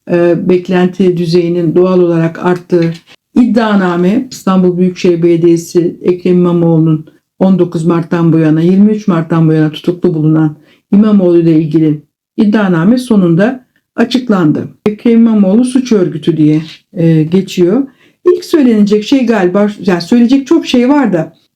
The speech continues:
ilk söylenecek şey şu olmalı. Üç bin dokuz yüz sayfalık bir iddianameyi hiç kimse tamamını bir çırpıda okuyamaz.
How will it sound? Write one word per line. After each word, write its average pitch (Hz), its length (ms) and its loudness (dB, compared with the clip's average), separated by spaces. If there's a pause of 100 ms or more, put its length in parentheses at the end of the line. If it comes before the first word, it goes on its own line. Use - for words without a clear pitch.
ilk 302 180 2
söylenecek 220 600 0
şey 254 220 0
şu 247 180 -2
olmalı. 185 580 0 (360)
Üç 349 320 0
bin 208 200 2
dokuz 254 340 0
yüz 202 200 -4
sayfalık 190 580 -2
bir 254 80 2
iddianameyi 190 1040 0 (320)
hiç 277 300 -2
kimse 220 600 -2 (160)
tamamını 196 680 0 (160)
bir 247 60 0
çırpıda 202 440 -2
okuyamaz. 165 840 -4